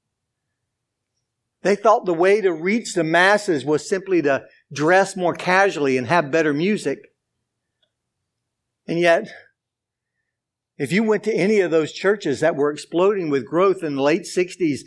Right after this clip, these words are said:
and early seventies, they got up and they preached the gospel of repentance and told those hippies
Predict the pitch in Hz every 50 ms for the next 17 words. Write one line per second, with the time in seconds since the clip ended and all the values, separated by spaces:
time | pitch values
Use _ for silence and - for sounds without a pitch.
0 | - - - - - 160 160 160 170 170 160 139 123 - 185 185 196 190 180 147
1 | 139 131 110 131 160 185 208 180 190 170 160 147 165 185 190 185 - 165 139 147
2 | 147 139 131 135 - - 190 196 196 - 185 143 117 143 143 156 180 180 - -
3 | 170 147 131 - - - - - - 165 160 135 147 143 147 - - - - 202
4 | 202 - 180 165 143 - - - - - - _ _ _ _ _ _ _ _ _
5 | _ _ _ _ _ _ _ _ _ _ _ _ _ _ _ _ _ _ _ _
6 | _ _ _ _ _ _ _ 165 160 156 - - 180 196 202 175 190 185 180 170
7 | 160 - - 202 208 202 208 180 151 127